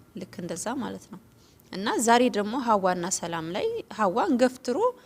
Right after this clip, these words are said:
ሲጥላት ምናምን ነበር። ሴት ላይ ጉልበትን ለማሳየት መሞከር በጣም ነውር ነው።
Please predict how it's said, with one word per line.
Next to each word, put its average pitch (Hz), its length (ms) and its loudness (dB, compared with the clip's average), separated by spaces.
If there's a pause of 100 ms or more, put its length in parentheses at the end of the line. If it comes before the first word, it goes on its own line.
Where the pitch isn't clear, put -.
(960)
ሲጥላት 185 540 -4
ምናምን 170 360 -4
ነበር። 196 320 -8 (440)
ሴት 196 360 -4
ላይ 208 260 2
ጉልበትን 175 460 -4
ለማሳየት 190 560 -4 (160)
መሞከር 214 560 -2
በጣም 190 400 -6
ነውር 180 280 -2
ነው። - 140 -10